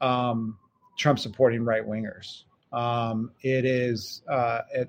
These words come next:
and even if that were the case, there, there's problema-, there's problems with how people have, uh, approached unvaccinated people. Um, but, uh, the, the fact that, um, the,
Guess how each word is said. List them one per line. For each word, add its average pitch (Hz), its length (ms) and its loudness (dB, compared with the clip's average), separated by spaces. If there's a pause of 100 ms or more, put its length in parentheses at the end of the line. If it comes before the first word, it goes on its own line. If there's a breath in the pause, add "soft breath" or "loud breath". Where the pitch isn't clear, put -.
(120)
and 147 120 0
even 185 200 6
if 143 120 4
that 127 140 12
were 131 200 10
the 113 120 4
case, 110 460 -4
there, 120 220 4
there's 117 240 -2
problema-, 120 640 2 (100)
there's 123 160 -2
problems 123 540 6
with 113 160 0
how 123 160 2
people 120 320 -2
have, 107 180 0 (560 soft breath)
uh, 123 160 2
approached 135 580 10
unvaccinated 117 880 2 (460)
people. 156 540 6 (340)
Um, 139 480 8
but, 147 460 12 (420)
uh, 139 420 10 (140)
the, 139 420 10 (240)
the 139 100 2
fact 175 420 2
that, 127 340 10 (140)
um, 120 480 0 (960)
the, 127 420 10